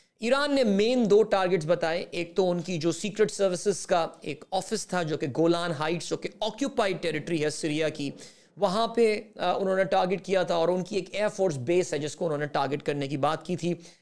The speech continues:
कहते हैं जी, कुछ मिसाइल जो है, वो इसराइल की आयरन डोम, ये क्या आयरन डोम, इस पर भी ज़रा हम बात करते हैं। अभी आयरन डोम को पेनिट्रेट करते हुए उस एयरफोर्स की बेस पे आके गिरे हैं, लेकिन, अ, इसराइल कहता है कोई ख़ास नुकसान नहीं हुआ,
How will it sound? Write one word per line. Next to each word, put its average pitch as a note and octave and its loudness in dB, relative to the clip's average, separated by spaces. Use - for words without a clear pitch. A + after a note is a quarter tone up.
कहते G3 2
हैं G#3+ 2
जी, G3+ -2
कुछ G#3 -4
मिसाइल F3 2
जो F3 2
है, B2 -2
वो F3 -4
इसराइल F3 2
की E3+ -8
आयरन F3+ 0
डोम, C#3 2
ये E3 4
क्या G3+ 0
आयरन F#3+ 0
डोम, F#3+ 4
इस F3 -4
पर F#3+ 0
भी F3 2
ज़रा D#3+ 0
हम D#3+ -2
बात D3+ 0
करते D3+ -4
हैं। E3+ -2
अभी E3 -4
आयरन G#3 2
डोम G3+ 8
को F#3 2
पेनिट्रेट F3+ 0
करते F3+ 0
हुए E3+ 4
उस E3+ -4
एयरफोर्स E3+ 0
की F3+ -4
बेस D#3 -2
पे F3 -2
आके D3+ -2
गिरे D3+ -2
हैं, F3 -2
लेकिन, G3 0
अ, D#3+ 2
इसराइल A#3 2
कहता F#3+ 0
है F#3+ 0
कोई F#3+ 0
ख़ास E3 -2
नुकसान E3+ 0
नहीं F3 0
हुआ, F3+ 2